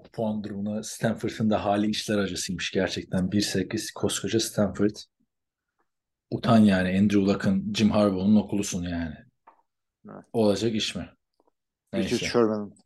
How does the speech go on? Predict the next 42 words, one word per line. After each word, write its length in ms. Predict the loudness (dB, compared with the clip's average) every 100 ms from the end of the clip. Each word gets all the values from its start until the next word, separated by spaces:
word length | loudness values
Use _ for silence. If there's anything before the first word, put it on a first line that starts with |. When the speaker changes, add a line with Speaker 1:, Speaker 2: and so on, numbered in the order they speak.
| -20 -20 _ _ _ _ _ -8
Speaker 1:
Richard 360 | -4 0 4
Sherman 240 | 6 6 4
da, 100 | 4
ha, 220 | 2 2
o 120 | 2
da 100 | 0
Stanford'dan 680 | -4 -10 -12 -14 _ -8 -4
değil 120 | -4
mi? 80 | -4 -12 _ _ _ _ _ _ -14
Speaker 2:
Hmm. 160 | -12 -12 -20 _ _ _ _ -20 -20 4
Speaker 1:
Neyse 380 | 8 8 8 8
abi, 240 | 8 6
N 140 | 0 -2
C 180 | 2 6
A 40 | 8
A'de 340 | 8 8 8
böyle 220 | 6 6
ucundan 440 | 4 -2 -2 -2 0
takip 340 | 0 0 -4
ediyor 160 | -6 -6
musun? 180 | -6
O 80 | -4
maçı 260 | -2 -2 -2
bence 280 | -4 -4 0
bir 100 | 2
bak 280 | 2 2
yani. 240 | 0 0 -2
Bir 80 | 0
daha 160 | 0
ne 80 | 0
zaman 280 | -2 -2 -4
şey 200 | -6 -12
olacak? 340 | -12 -14 -18
Big 80 | -20 _
Ten 100 | -12
Speaker 2:
Ya, 80 |
Speaker 1:
şampiyonu 340 | 0 2 2 0
Speaker 2:
yok, 180 | 2 6
Speaker 1:
olacak. 100 | 8
Speaker 2:
highlight'ına 400 | 6 4 2 4
bakarım. 260 | 4 0 -2
<laughs> 180 | -6